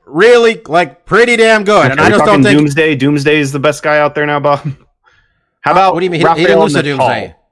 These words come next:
Speaker 1: But now, you're talking about a fight from six years ago, though. I'm talking, like,
Speaker 2: Four.
Speaker 1: in any, Natal, Natal was good, too. Wasn't Natal, like, on fire when he lost to him?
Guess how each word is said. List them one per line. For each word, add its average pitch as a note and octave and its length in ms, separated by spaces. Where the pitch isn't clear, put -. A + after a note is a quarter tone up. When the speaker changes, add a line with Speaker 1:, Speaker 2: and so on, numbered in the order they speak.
Speaker 1:
But B3+ 100
now, - 100
you're A#3 140
talking E4+ 160
about C#4+ 120
a A#3+ 40
fight C4 240
from G3 120
six - 400
years A#3+ 280
ago, D#3+ 240
though. G#2 240
I'm E3 140
talking, C#4+ 240
like, G#3 200
Speaker 2:
Four. A#3 440
Speaker 1:
in - 60
any, C#4 160
Natal, G#3+ 720
Natal A#3+ 360
was D#4+ 140
good, D#4 220
too. F#4 140
Wasn't A#3+ 280
Natal, C4+ 380
like, C4 160
on G#3 120
fire A3 320
when D4 120
he C#4+ 40
lost C#4+ 280
to E4+ 100
him? F4+ 120